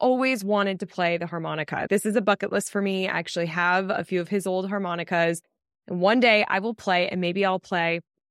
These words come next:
on the Evolve stage. Wouldn't that be so fun? Actually, I have this dream of playing the harmonica during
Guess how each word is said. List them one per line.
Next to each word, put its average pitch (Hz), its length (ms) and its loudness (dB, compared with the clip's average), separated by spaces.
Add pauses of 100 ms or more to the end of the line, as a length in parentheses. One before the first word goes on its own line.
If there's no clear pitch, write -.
(260)
on 220 180 2
the 220 120 2
Evolve 185 300 -2
stage. - 380 -10
Wouldn't 208 280 2
that 190 180 0
be 180 80 -2
so 175 180 -4
fun? - 320 -8
Actually, 196 460 2
I 180 60 2
have 180 200 -2
this 180 200 -8
dream 180 240 -2
of 160 200 -4 (140)
playing 180 320 0
the 170 80 -2
harmonica 170 520 -2
during 208 760 2